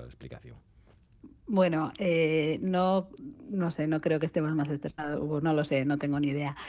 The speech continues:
Speaker 2: Pero sí que es cierto que aquí la, la atención primaria está desbordada.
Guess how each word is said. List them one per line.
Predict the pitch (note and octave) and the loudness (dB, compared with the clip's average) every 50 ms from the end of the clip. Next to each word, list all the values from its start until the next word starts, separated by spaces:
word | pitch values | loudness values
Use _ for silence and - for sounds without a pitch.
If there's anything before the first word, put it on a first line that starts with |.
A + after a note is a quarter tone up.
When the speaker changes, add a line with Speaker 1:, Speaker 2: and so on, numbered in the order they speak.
| - - - - - | -16 -16 -16 0 2
Speaker 2:
Pero | F3+ E3+ E3+ D#3+ D#3+ D#3+ D#3+ D#3 D#3+ D#3 - - - | 4 6 6 6 6 6 4 4 4 2 0 -2 -4
sí | - F#3 F3 | -2 0 2
que | - G3 | 2 2
es | F#3+ - | 2 2
cierto | - F#3+ F#3+ F#3 - A3+ | 0 0 0 0 -2 -2
que | G#3 G3+ F3 D#3+ D#3+ D#3 | 0 0 0 0 0 0
aquí | D#3 D3+ - F3 E3+ | -2 -2 -2 -2 0
la, | F3+ F3 E3 D#3+ - E3 - - | 0 0 0 -2 -4 -8 -10 -8
la | - F3 E3 | -4 -2 0
atención | D#3 D#3+ D#3+ D#3 F3 E3+ D#3+ | 0 0 0 0 0 -2 0
primaria | D#3 F3 E3+ F3+ F3+ F3 | 0 0 2 4 4 2
está | F3 - F3+ | 4 2 2
desbordada. | F3 D#3+ D3+ D3 C#3+ D3+ D#3 D3+ D3 C#3 D3+ | 2 2 0 -2 0 0 0 0 0 0 -4